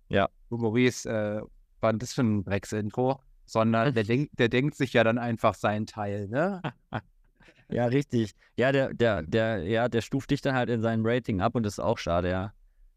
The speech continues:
Speaker 1: Also ich glaub, jeder darf auf sein Netzwerk auch gut aufpassen oder auf seine Beziehung, die er zu Menschen hat. Und wenn neue Menschen dazukommen, die nicht dazu passen, bin ich ja auch nicht verpflichtet, diese Türen zu öffnen. Das ist, glaub ich, äh, ganz wichtig. Und ich glaub auch grad euer Netzwerk lebt ja auch von Netzwerk und von menschlichen Beziehungen. Und,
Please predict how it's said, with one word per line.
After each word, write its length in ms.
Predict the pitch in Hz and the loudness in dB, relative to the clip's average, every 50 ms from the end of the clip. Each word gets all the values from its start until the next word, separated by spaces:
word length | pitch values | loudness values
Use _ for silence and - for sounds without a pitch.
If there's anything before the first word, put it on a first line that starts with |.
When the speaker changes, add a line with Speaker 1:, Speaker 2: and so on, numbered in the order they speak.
| _ _ - | _ _ -6
Speaker 1:
Also 200 | - 104 127 135 - _ - | -2 -2 -2 -2 -4 _ -10
ich 140 | - - - | -8 -2 2
glaub, 280 | 147 147 143 - _ - | 2 2 2 0 _ -6
jeder 240 | 120 120 139 139 135 | -4 -2 0 0 0
darf 240 | 131 131 131 - - | 0 0 -2 -2 -2
auf 180 | - 123 120 - | -4 -6 -4 -2
sein 160 | 120 117 113 | 0 0 0
Netzwerk 720 | 123 131 - _ _ _ _ _ _ - - 127 117 - | 0 -2 -4 _ _ _ _ _ _ -2 0 0 2 2
auch 180 | 110 107 - | 0 -2 -2
gut 180 | - 131 107 - | -4 -6 -4 -2
aufpassen 480 | - 113 120 - - 110 107 101 - 110 | 0 0 0 0 0 -2 -2 0 0 0
oder 160 | 104 104 92 | 2 2 0
auf 100 | 98 - | 0 0
seine 200 | - 107 107 95 | 0 0 0 0
Beziehung, 420 | 82 87 - - 127 123 120 110 | -2 -4 -2 0 2 2 4 4
die 60 | 101 | 2
er 100 | 104 95 | 2 0
zu 120 | - - 104 | 0 0 0
Menschen 280 | 101 104 104 - 110 | 0 0 0 0 -2
hat. 120 | 113 117 101 | -2 0 0
Und 80 | 104 104 | 0 0
wenn 200 | 107 104 101 98 | 0 0 0 0
neue 200 | 107 110 113 117 | 0 0 0 0
Menschen 260 | 120 117 120 - 110 | 0 -2 -2 -2 -4
dazukommen, 380 | 110 101 - 143 139 139 131 120 | -4 -2 -2 -2 -2 0 0 0
die 80 | 117 | 0
nicht 240 | 113 110 110 - - | 0 -2 -2 -2 -4
dazu 220 | 107 98 - 113 | -4 -4 -4 -4
passen, 380 | 101 120 120 123 - - 143 139 - _ _ _ _ - _ _ _ _ _ - - | -2 -2 -2 -2 -2 -4 -8 -8 -8 _ _ _ _ -20 _ _ _ _ _ -4 0
bin 140 | 113 113 117 | 2 2 2
ich 100 | 113 - | 2 2
ja 80 | 92 | 2
auch 80 | 101 113 | 2 2
nicht 100 | 110 101 | 2 0
verpflichtet, 500 | 107 95 - - 117 110 - - 92 - | 0 -2 0 -2 -2 -2 -2 -4 -4 -2
diese 220 | 104 92 98 92 | -2 -2 -2 -4
Türen 300 | - - - 110 107 101 | -4 0 2 2 2 2
zu 120 | - - 62 | 0 -2 -2
öffnen. 480 | 82 104 - - 90 87 92 92 - _ _ _ _ - - - - _ _ - - - _ - - _ | -2 -2 -2 -2 -2 -2 -2 -4 -8 _ _ _ _ -20 -20 -20 -20 _ _ -20 -20 -20 _ -20 -20 _
Das 180 | - - - - | -20 -20 -20 -20
ist, 140 | - - - | -18 -10 -4
glaub 220 | - 82 95 90 | -2 0 0 0
ich, 200 | 98 92 - - | 0 -2 -2 -4
äh, 280 | - 78 90 90 90 92 - - _ _ - | -2 -2 0 -2 -2 -6 -8 -14 _ _ -6
ganz 220 | - 98 92 95 | -4 -4 -2 0
wichtig. 320 | 101 107 - - 92 90 82 | 0 -2 0 0 -2 0 0
Und 60 | 92 | 0
ich 60 | 104 - | 0 2
glaub 160 | 127 127 120 | 2 2 2
auch 100 | 113 - | 0 2
grad 180 | - 127 123 | 0 0 0
euer 280 | - 107 117 113 110 107 | 0 0 0 0 0 0
Netzwerk 420 | 110 127 - - - 104 98 87 | -2 -2 -2 -2 -2 -2 -2 0
lebt 220 | 98 101 104 98 - | 0 -2 -2 0 0
ja 120 | 90 78 | 0 0
auch 180 | - 85 95 - | 0 -2 -4 -4
von 160 | - 98 98 | -2 -2 0
Netzwerk 480 | 104 127 107 - - - 92 92 87 - | 0 0 -2 -4 -4 -2 -2 -2 -2 -4
und 140 | 95 87 | -6 -4
von 220 | - - 98 98 98 | -4 -2 0 0 2
menschlichen 380 | 107 113 123 - 113 104 104 | 2 2 0 0 0 -2 -2
Beziehungen. 520 | 95 95 - - 139 156 151 143 135 123 110 | -2 -2 -4 0 2 2 2 2 2 0 0
Und, 180 | 104 98 - | 0 -2 -4